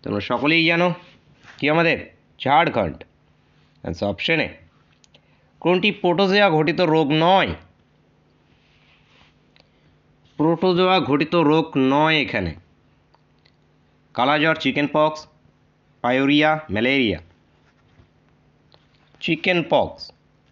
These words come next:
এটি প্রোটোজোয়া ঘটিত রোগ নয়, এটি ভাইরাস ঘটিত রোগ। কালাজ্বর, ম্যালেরিয়া, পাই-,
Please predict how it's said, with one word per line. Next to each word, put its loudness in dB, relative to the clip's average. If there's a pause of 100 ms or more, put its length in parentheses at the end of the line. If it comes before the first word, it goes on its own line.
(1120)
এটি -2
প্রোটোজোয়া 0
ঘটিত -2
রোগ 2
নয়, 0
এটি -2
ভাইরাস 2
ঘটিত -2
রোগ। 0 (180)
কালাজ্বর, 2
ম্যালেরিয়া, 2
পাই-, -2